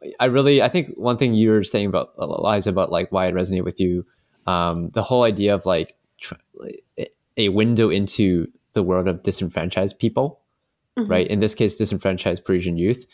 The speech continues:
Speaker 1: That, that was very interesting. Like, that, that genre, I think it is a genre. It's interesting to me. It actually made me think a bit about, uh, Burning. Um,
Speaker 2: Mm,
Speaker 1: <laughs> to bring it
Speaker 2: mm-hmm.
Speaker 1: back full circle to Stephen Yoon, 'cause, 'cause that movie, you know, the, the kind of, um, milieu and the,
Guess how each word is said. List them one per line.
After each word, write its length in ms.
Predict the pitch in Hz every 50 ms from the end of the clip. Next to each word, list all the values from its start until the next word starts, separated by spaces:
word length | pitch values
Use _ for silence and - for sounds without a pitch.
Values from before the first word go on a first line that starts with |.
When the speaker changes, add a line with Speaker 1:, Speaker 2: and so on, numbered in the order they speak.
| - - _ _ _ _ _ _
Speaker 1:
That, 280 | - 131 117 76 107 117
that 120 | 127 123 143
was 140 | 151 151 -
very 180 | - 151 143 113
interesting. 460 | 127 117 - 120 - - 120 113 113 117
Like, 120 | 117 98
that, 280 | 131 131 131 - - - -
that 260 | 120 113 120 120 117 -
genre, 380 | - 113 101 101 104 113 123
I 80 | 123 107
think 180 | 101 127 113 110
it 80 | 85
is 120 | 85 92 101
a 20 | 95
genre. 320 | 90 107 98 104 107 90
It's 300 | - - 90 95 87 -
interesting 340 | 95 90 101 98 - - 92
to 80 | - 92
me. 100 | 92 95
It 20 |
actually 200 | 104 113 - 147 123
made 100 | 123 113
me 80 | 117
think 180 | 104 110 104 110
a 40 | 98
bit 140 | 90 95 92
about, 320 | 87 87 87 87 - - -
uh, 140 | 87 85 85
Burning. 460 | 85 - 95 92 95 104 110 120 123 - _ _ _ _ _ _ _ _ _ _
Um, 400 | - 92 90 87 85 85 85 82
Speaker 2:
Mm, 400 | - 269 277 277 262 233 104 -
Speaker 1:
<laughs> 20 | -
to 120 | - -
bring 120 | 127 123 127
it 40 |
Speaker 2:
mm-hmm. 60 | 120 101
Speaker 1:
back 140 | 113 110
full 120 | - 135 117
circle 200 | - 113 110 110
to 60 | 95
Stephen 280 | - - 113 98 92 90
Yoon, 240 | 95 104 117 117 - - - - - -
'cause, 340 | - 139 117 95 98 - - -
'cause 220 | 127 117 95 98
that 240 | - 120 117 117 123 127
movie, 640 | 127 139 123 113 123 113 110 107 107 - - - - - - - -
you 120 | - 117
know, 400 | 98 92 85 85 78 - - - - 95
the, 260 | 107 110 98 - - -
the 120 | 107 98
kind 200 | - - 107 104 98
of, 160 | 98 87 98
um, 360 | 92 87 85 82 82 - - _ _ _ _ -
milieu 420 | 117 110 107 98 101 101 107 107 104
and 160 | 98 95 90
the, 420 | 92 90 87 85 82 - - -